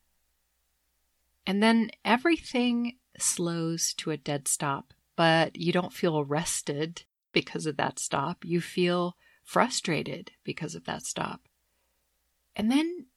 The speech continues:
you start thinking about giving up. Part of you wants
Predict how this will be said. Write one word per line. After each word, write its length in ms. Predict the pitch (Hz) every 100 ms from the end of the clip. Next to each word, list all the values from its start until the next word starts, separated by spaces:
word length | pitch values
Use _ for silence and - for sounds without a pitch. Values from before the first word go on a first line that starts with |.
| _
you 120 | 247
start 300 | 254 226 226
thinking 300 | - 190 180
about 260 | 170 151 -
giving 300 | 156 147 147
up. 300 | 143 - - _ _ _ _ _ _ _ _ _ _ _ _ _ _ _ _ -
Part 220 | 226 240
of 120 | 254
you 320 | 220 202 185 -
wants 920 | 180 180 208 240 233 - - -